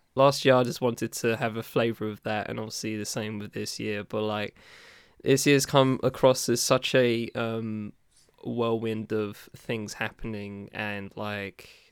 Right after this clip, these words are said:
a lot of, um, a lot of change, but not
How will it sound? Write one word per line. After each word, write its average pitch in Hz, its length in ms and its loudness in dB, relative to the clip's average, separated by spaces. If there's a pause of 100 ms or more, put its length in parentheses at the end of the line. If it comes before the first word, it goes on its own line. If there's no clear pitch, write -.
(140)
a 110 80 -4
lot 110 220 -2
of, 104 480 -8 (560)
um, 104 680 -6 (680)
a 139 60 4
lot 151 140 6
of 107 140 -2
change, 175 580 2 (160)
but 127 320 2
not 135 320 2